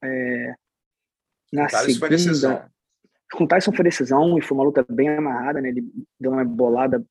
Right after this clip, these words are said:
Speaker 1: no Thalisson ali. E com, na segunda luta foi,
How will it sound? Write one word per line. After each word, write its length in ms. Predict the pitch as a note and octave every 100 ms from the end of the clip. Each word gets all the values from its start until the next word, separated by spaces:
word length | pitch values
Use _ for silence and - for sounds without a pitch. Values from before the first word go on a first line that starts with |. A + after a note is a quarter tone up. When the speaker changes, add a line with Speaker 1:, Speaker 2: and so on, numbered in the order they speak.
| _
Speaker 1:
no 200 | C3+ A#2
Thalisson 560 | - C3 C3 A#2+ A#2+
ali. 260 | A#2 C3+ D3+ _ _ _ _ _ _
E 680 | D3+ - D3 C#3+ C#3+ C#3 C3 _ _
com, 300 | - D#3 D#3 -
na 180 | D3+
segunda 400 | - C#3+ D3 F#3
luta 600 | C#3+ C#3 G3+ G#3 - B2 - _ - _ - -
foi, 1160 | E3 E3+ F3+ F3+ F3+ E3+ D#3+ D3 C#3 C3 B2+